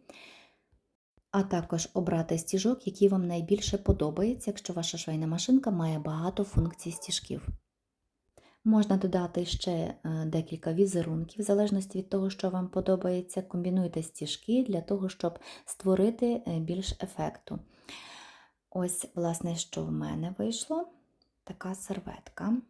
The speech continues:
Таку серветку можна використовувати не лише для сервірування, прикрашання столу,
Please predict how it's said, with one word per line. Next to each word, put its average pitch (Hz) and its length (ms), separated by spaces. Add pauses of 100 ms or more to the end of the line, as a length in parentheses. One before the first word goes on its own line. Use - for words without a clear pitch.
(520)
Таку 208 260
серветку 202 600
можна 180 420
використовувати 180 1000
не 180 260
лише 208 560 (120)
для 190 360
сервірування, 185 720
прикрашання 180 680
столу, 185 480